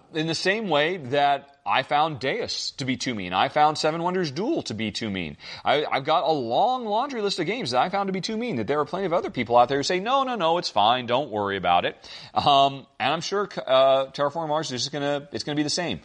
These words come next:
For reasons why, again, I mentioned this at the beginning of the Q and A. Go to F A Q dot rahdo dot com. I talked about, you know, a lot about all the various things that go into evaluating whether something is too mean for me and Jen.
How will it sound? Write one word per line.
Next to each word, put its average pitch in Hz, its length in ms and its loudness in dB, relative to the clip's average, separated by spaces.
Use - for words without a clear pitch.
For 104 120 -4
reasons 139 300 0
why, 156 240 8
again, 143 280 0
I 90 60 -4
mentioned 117 300 -2
this 113 80 -2
at 113 60 -6
the 107 60 -8
beginning 127 240 0
of 151 60 -2
the 143 320 4
Q 156 200 -2
and 147 60 0
A. 170 160 2
Go 113 160 2
to 135 100 4
F 131 140 2
A 156 100 -2
Q 165 220 -6
dot 151 240 2
rahdo 165 300 0
dot 170 260 0
com. 165 500 0
I 120 320 2
talked 147 380 2
about, 151 500 2
you 113 100 -6
know, 113 360 0
a 110 100 6
lot 107 560 2
about 110 380 4
all 110 220 2
the 147 80 -8
various 135 500 0
things 139 300 0
that 113 100 0
go 127 300 4
into 123 580 -2
evaluating 113 560 4
whether 101 200 0
something 127 460 -4
is 107 360 0
too 113 540 0
mean 113 380 0
for 104 160 -4
me 120 180 0
and 127 140 -2
Jen. 107 380 0